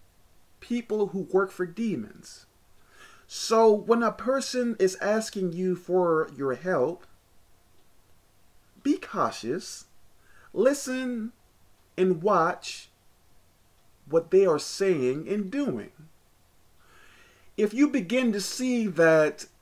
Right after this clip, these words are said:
they are not really interested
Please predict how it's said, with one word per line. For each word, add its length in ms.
they 340
are 140
not 420
really 280
interested 1080